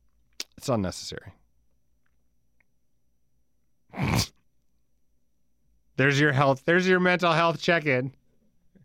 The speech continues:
<laughs> Ooh, you know what I've been on meetings about? This is what we've been working on internally here.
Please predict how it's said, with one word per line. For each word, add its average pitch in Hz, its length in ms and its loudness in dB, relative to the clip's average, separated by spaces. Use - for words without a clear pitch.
<laughs> 131 100 -16
Ooh, 165 140 -2
you 160 140 0
know 170 120 0
what 170 100 2
I've 160 140 2
been 156 100 0
on 147 160 0
meetings 147 320 0
about? 143 340 0
This 139 120 -2
is 127 100 -2
what 127 120 2
we've 117 80 0
been 120 120 2
working 117 300 0
on 113 120 0
internally 107 580 -2
here. 95 260 -2